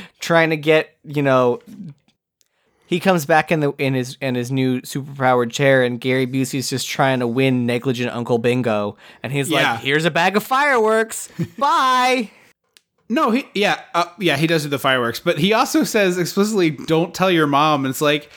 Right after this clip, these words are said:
Speaker 2: you just gave a child a motorcycle.
Speaker 1: Mm-hmm.
Speaker 2: Like, of all the things that a dr-, a, a drunk uncle could do dangerously, the fireworks is less dangerous than this wheelchair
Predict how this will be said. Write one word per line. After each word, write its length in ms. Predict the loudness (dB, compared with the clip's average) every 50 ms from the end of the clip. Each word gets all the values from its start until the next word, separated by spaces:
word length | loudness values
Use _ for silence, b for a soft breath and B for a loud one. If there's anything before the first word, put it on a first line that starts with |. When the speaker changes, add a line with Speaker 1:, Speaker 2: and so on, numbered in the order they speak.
| B B B B B
Speaker 2:
you 200 | B 0 0 0
just 340 | 2 2 0 0 -2 -4 -4
gave 320 | 0 0 2 2 2 0 0
a 140 | 0 0 0
child 760 | 0 -2 -4 -4 -2 -2 0 2 2 2 2 2 0 -2 -2 -2
a 100 | -2 0
motorcycle. 960 | 0 2 2 2 2 2 0 -2 -2 -4 -4 -6 -6 -8 -10 -12 -12 -14 -16 b b b b b b
Speaker 1:
Mm-hmm. 100 | b -2
Speaker 2:
Like, 360 | 0 0 0 0 -4 -6 -12 _ _ _ _ _ _ _ -20 -20 _ _ _ _ _ _ 0
of 180 | 0 0 0 -2 -2
all 220 | 0 2 2 2
the 160 | 2 2 0 0
things 460 | -2 -2 0 0 2 2 0 0 2
that 140 | 0 0 0
a 100 | -2 -4
dr-, 280 | -4 -4 -2 -4 -2 0
a, 160 | 0 0 0 0
a 60 | -2
drunk 320 | -2 -2 0 0 0 2 2
uncle 300 | 0 0 0 0 -4 -4
could 220 | -4 -4 -4 -4
do 200 | -2 -2 -2 0
dangerously, 800 | 0 0 0 0 0 -2 -2 -4 -4 -4 -6 -6 -6 -6 -6 -6 B B B B
the 120 | 2 2
fireworks 540 | 2 2 0 0 0 0 0 -2 -2 -2 -2
is 180 | -2 0 0
less 340 | 0 0 0 0 0 -2 -4
dangerous 540 | -4 -2 0 0 0 0 0 0 0 0 -2
than 240 | -2 -4 -4 -2 -2
this 180 | -2 -4 -4
wheelchair 600 | -2 -2 0 0 0 -2 -2 -2 0 0 0 -2